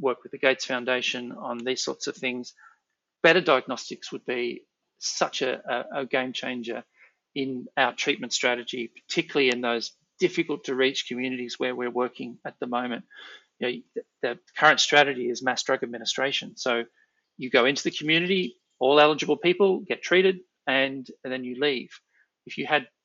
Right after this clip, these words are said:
better affordable diagnostics, you would be able to really target those people in the community who needed the treatment.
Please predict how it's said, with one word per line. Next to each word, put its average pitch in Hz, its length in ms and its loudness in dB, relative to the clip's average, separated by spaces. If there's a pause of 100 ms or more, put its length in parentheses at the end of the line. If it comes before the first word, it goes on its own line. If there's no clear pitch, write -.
(340)
better 160 340 6
affordable 135 500 0
diagnostics, 123 920 -4 (260)
you 147 140 -6
would 151 120 -4
be 139 120 0
able 123 240 2
to 120 500 -4
really 151 340 0
target 123 520 -2 (260)
those 127 440 -4
people 131 240 -6
in 120 100 -10
the 120 180 -14
community 120 380 -14
who 120 120 -12
needed 123 280 -6
the - 80 -14
treatment. 127 420 -10